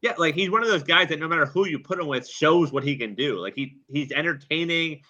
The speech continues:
He can go in the ring. Like, he seems to have it all outside of just, you know, looking the W W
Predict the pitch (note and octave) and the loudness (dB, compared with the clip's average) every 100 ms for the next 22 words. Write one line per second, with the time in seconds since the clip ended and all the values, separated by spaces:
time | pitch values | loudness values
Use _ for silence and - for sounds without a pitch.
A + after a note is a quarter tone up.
0 | _ D3+ C#3 B2 G2+ D3+ E3+ D#3 C#3+ D3 | _ -6 -4 -8 -2 -2 -2 -4 -4 -2
1 | D#3+ C#3+ C#3 D#3 C#3 A#3 G#3+ C#3 D#3 G3 | -2 -4 -4 -8 -8 -14 -8 -2 0 -2
2 | D#3+ C3+ C3 C#3+ D3 D#3 D3 B2+ C#3 - | -2 -2 2 2 2 -2 -2 -2 -4 -4
3 | C3 A2+ - _ _ - D#3+ E3 F3 D#3+ | -4 -4 -4 _ _ -2 -2 0 -2 -2
4 | C#3 C#3+ C3+ C3 | 0 0 0 -2